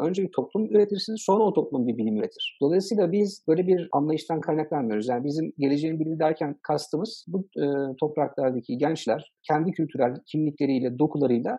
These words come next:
bununla uyumlu değil. Bundan kaynaklanan, zaten bunun kendisi olan, aslı olan bir, e, motivasyonla, e, bu işlere yoğunlaşsınlar ve bilgi üretsinler istiyoruz. Yani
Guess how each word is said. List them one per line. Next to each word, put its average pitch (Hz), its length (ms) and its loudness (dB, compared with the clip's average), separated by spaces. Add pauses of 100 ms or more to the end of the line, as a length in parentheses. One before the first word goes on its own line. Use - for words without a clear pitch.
bununla 135 200 0
uyumlu 151 360 2
değil. 135 220 2
Bundan 147 260 2
kaynaklanan, 113 540 -4
zaten 165 360 0
bunun 165 160 -2
kendisi 131 440 -2
olan, 113 240 -2
aslı 143 320 -2
olan 170 220 2 (100)
bir, 160 460 -2
e, 135 260 0
motivasyonla, 160 960 2 (160)
e, 123 240 -2
bu 143 100 2
işlere 120 460 0
yoğunlaşsınlar 123 760 -2
ve 117 120 -4
bilgi 123 220 -4
üretsinler - 420 -6
istiyoruz. - 520 -16
Yani 135 340 -2